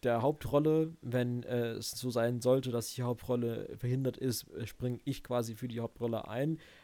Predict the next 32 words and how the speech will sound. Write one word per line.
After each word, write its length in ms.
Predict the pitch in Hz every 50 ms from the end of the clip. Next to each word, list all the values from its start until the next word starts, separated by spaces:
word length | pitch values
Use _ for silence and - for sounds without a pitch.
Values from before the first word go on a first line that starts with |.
| -
Ansonsten 440 | - - 117 120 131 135 - - 123
bin 100 | 123 123
ich 140 | 123 123 -
die 140 | - 127 -
Aufnahmeleitung 720 | - 135 147 147 - 135 131 135 131 127 131 131 147 143 127
vor 220 | - 131 127 117
Ort, 340 | 117 127 131 135 131 - - - - - - - - - _ _ _
ähm, 540 | 120 120 117 113 113 113 117 120 120 117 - - _ _
und 380 | - 120 120 117 117 113 - - _ _
mach 200 | - 123 123 -
da 120 | - - 127
viel 140 | - 156
hinter 220 | 147 165 165 147 120
der 100 | 117 117
Kamera 480 | - 117 117 113 113 107 117 127 143
und 260 | 143 - - 127 123 -
unterstütze 400 | 117 123 123 - 143 135 - -
die 80 | 123 -
da. 340 | - 113 117 131 147 151 -
Also 240 | - - 110 113 110
das 260 | 110 113 110 - -
ist 80 | -
auf 80 | 120 113
jeden 120 | 120 113
Fall 100 | - -
auch 100 | - 117
eine 100 | 117 113
coole 260 | - - 123 117 117 107
Sache. 400 | 113 113 113 - 120 120 117 - - - - - - - - -
Sie 180 | - - 127
dreht 260 | 123 - - 127 113
nämlich, 480 | 120 123 123 120 120 120 117 - - -